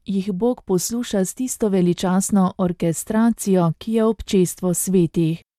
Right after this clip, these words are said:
V pismu Hebrejcem Jezus prihaja na svet z verzom psalma v srcu: "Glej, prihajam, da izpolnim, o Bog,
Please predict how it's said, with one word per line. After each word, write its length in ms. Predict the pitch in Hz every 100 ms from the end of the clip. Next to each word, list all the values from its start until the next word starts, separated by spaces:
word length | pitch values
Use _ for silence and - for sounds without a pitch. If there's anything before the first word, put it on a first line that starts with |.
| _ _ _
V 140 | 180 175
pismu 420 | 202 202 - 196
Hebrejcem 720 | 196 175 196 196 - 226 214
Jezus 500 | 190 185 180 220 -
prihaja 500 | - 226 208 185 214
na 160 | 214 202
svet 380 | - 214 208
z 220 | 214 185 185
verzom 480 | 190 190 185 214
psalma 460 | 202 - 208 202 170
v 60 | 165
srcu: 600 | - 175 160 - 175 165 - _ -
"Glej, 420 | 180 196 196 170
prihajam, 880 | - 180 165 190 196 214 202 180 170
da 100 | 185
izpolnim, 760 | 175 - 190 190 208 214 208 -
o 120 | 202
Bog, 360 | 190 196 185